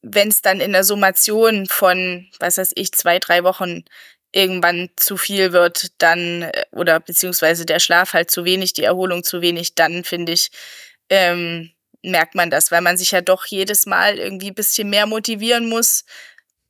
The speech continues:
wenn man eben unausgeschlafen ist und das geht einmal oder von mir aus auch zweimal und, ähm, wenn man dann irgendwann die Erholung wieder reinkriegt, dann ist es auch wieder okay.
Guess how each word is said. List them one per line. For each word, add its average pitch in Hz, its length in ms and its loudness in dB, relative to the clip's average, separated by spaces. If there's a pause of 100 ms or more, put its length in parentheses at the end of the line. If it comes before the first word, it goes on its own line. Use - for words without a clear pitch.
wenn - 600 -4
man 190 180 2
eben 196 320 -10
unausgeschlafen 233 960 0
ist - 320 -2
und - 240 -6
das 196 160 -2
geht 214 300 -6
einmal 226 720 2
oder - 320 -6
von 185 160 -12
mir - 120 -10
aus - 80 -8
auch - 140 -8
zweimal 208 720 0
und, - 180 -6 (600)
ähm, 185 500 2
wenn 190 100 4
man 190 140 2
dann 190 160 2
irgendwann 196 320 -2
die 196 100 -4
Erholung 202 380 -2
wieder 180 200 2
reinkriegt, 220 560 -2
dann 196 140 0
ist - 160 0
es 196 100 -2
auch - 160 -6
wieder 196 220 -2
okay. 240 420 0